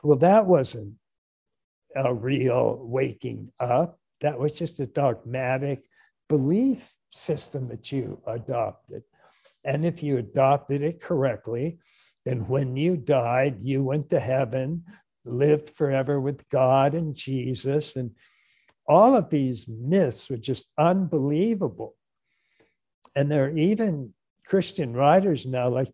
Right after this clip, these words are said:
Bishop Shelby Spong, has written dozens of books on this. His latest book is called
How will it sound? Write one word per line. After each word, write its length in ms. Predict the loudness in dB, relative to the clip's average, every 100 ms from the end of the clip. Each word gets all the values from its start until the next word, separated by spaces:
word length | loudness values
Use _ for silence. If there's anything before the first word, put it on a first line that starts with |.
| -2
Bishop 340 | -2 -2 -8
Shelby 500 | -6 2 4 4 0
Spong, 720 | -8 -4 4 6 6 2 -8 -20 _ _ _ _ _ _ _ -4
has 340 | -2 -2 -4
written 420 | -2 0 -2 -6 6
dozens 500 | 6 6 0 -6 -8
of 160 | -4
books 340 | 0 -2 -2 -4
on 200 | -4 -4
this. 240 | -6 -4
His 200 | -8 -6
latest 520 | -2 0 0 -4 -6
book 220 | -6 -6
is 120 | -8 -8
called 400 | 0 2 2